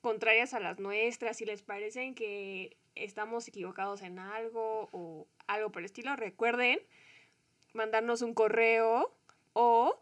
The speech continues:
escribirnos en nuestra página de Facebook, que queremos escuchar también sus predicciones. Pero bueno, una vez dicho esto y contestando tu pregunta, muy a mi pesar, a mí me parece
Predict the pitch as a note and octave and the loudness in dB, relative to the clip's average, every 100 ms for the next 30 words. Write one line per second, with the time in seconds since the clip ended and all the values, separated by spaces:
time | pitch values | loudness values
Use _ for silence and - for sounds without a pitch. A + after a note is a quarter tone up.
0 | _ A3+ - G#3 A3 G#3 G#3+ B3 D#4 G#3+ | _ -12 -4 -2 -2 -2 -2 -2 -4 -6
1 | A3 G3 G3 G#3 A3+ C4 G4+ - - - | -6 -8 -8 -8 -6 -2 -4 -4 -12 -4
2 | A3 A3+ A#3 G#3+ G#3 G3 A3+ C#4 A#3 G3+ | -2 -2 -4 -8 -8 -2 0 0 -2 -2
3 | G#3 G#3 A3 A#3+ B3+ F4 A3+ - _ _ | -6 -8 -6 -6 -4 -6 -6 -18 _ _
4 | _ _ _ _ _ _ _ - F3 E3+ | _ _ _ _ _ _ _ -10 -8 -8
5 | _ _ _ - - - - _ _ - | _ _ _ -20 -20 -20 -20 _ _ -2
6 | G4+ G#4 D4+ B3+ B3 A#3 A3+ - - G#3+ | 4 6 6 0 -6 -6 -6 -8 -6 -2
7 | C#4 A#4 _ _ _ _ _ _ _ _ | -2 -6 _ _ _ _ _ _ _ _
8 | - A#3 - G#3 G#3 - A3 A3 G#3+ C4 | -8 -8 -6 -6 -8 -6 -6 -4 -4 -4
9 | C4+ C4 G3 G3 F#3+ F#3+ E4+ _ _ _ | -4 -4 -4 -6 -2 -4 -4 _ _ _
10 | _ _ _ _ _ _ _ B3 F4+ F#4+ | _ _ _ _ _ _ _ -2 2 2
11 | - G#3+ A3+ A3 D#4 - - _ _ _ | 2 0 2 4 4 0 -18 _ _ _
12 | _ _ _ _ _ _ _ - A3+ A#3 | _ _ _ _ _ _ _ -4 -4 -4
13 | B3 B3+ A#3+ G3+ G3+ A3 A#3 A#3 | -4 -6 -2 -2 0 -2 -2 -2